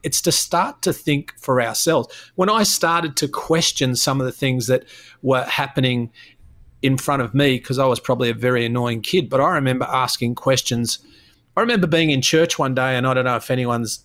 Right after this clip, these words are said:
anyone on the call is Catholic, but back in the day,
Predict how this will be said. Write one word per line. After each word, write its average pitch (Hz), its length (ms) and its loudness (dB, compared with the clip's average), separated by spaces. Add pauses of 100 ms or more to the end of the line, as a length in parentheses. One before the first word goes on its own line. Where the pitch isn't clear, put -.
(140)
anyone 123 400 0
on 120 120 0
the 110 80 -6
call 127 300 2
is 107 100 -4
Catholic, 131 460 -4
but - 220 -4 (1120)
back 151 200 -2
in 143 60 2
the 127 80 2
day, 127 460 0